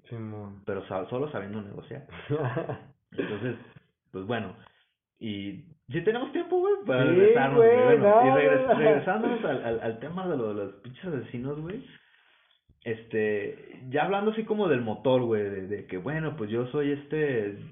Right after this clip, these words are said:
Speaker 2: llenan sus vacíos y eventualmente se dan cuenta que están vacíos y empiezan a, empiezan a, a tomar la decisión de matar gente, güey.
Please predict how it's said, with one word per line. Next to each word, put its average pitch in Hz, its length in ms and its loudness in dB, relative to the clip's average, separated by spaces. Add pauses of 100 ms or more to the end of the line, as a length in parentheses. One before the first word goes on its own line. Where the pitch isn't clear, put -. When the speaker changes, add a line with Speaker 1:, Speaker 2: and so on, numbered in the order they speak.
Speaker 2:
llenan 120 720 -4
sus 104 180 -10
vacíos 156 500 -4
y 135 40 -2
eventualmente 117 520 -6
se 113 60 -10
dan 107 160 -6
cuenta 117 180 -8
que - 80 -16
están 98 200 -10
vacíos 143 420 -6
y 113 40 -8
empiezan 104 360 -8
a, 92 240 -10
empiezan 110 540 -6
a, 92 360 -10 (480)
a - 180 -12
tomar 95 340 -8
la 120 100 -4
decisión 104 320 -10
de 110 80 -6
matar 95 380 -10
gente, 92 320 -10
güey. - 200 -20